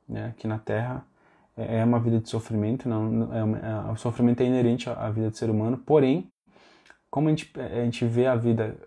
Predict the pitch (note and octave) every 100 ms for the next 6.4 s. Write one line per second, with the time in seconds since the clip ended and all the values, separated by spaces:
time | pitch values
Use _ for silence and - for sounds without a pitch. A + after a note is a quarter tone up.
0 | _ - A2 G#2+ G#2+ A2 A#2 B2 C3 B2+
1 | A#2+ A#2 A2 G#2+ B2+ D3 B2+ B2 - -
2 | B2 D3 E3 - _ _ _ _ _ A2
3 | A2 G#2+ G#2+ A2 A#2+ C3 B2+ B2+ A#2 A2+
4 | A2+ A2+ - A2+ A2+ A#2+ A2 G#2+ G#2+ -
5 | A2 G#2+ G#2+ G#2 _ _ _ _ _ A2
6 | A2 A2 A2